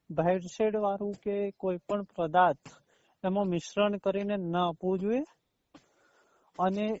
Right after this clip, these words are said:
એ પેલા ગ્રાહક અત્યારે ઓનલાઈન અથવા ઓફલાઈનના માધ્યમથી બહુ જાગૃત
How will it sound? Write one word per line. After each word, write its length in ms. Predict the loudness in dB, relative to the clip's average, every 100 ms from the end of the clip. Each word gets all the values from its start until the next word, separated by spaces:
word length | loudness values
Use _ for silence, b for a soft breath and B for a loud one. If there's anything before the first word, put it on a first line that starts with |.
| 0
એ 140 | 2 4
પેલા 440 | 2 0 0 -2
ગ્રાહક 600 | 2 4 4 4 0 0
અત્યારે 680 | -4 -4 -2 0 2 0 -2 -4
ઓનલાઈન 540 | -2 0 0 0 0
અથવા 280 | -4 -2 0
ઓફલાઈનના 760 | 0 0 -4 -2 0 0 -2 -2
માધ્યમથી 580 | -4 -2 -2 -2 -4
બહુ 260 | 0 2 2
જાગૃત 580 | 2 2 2 -2 -4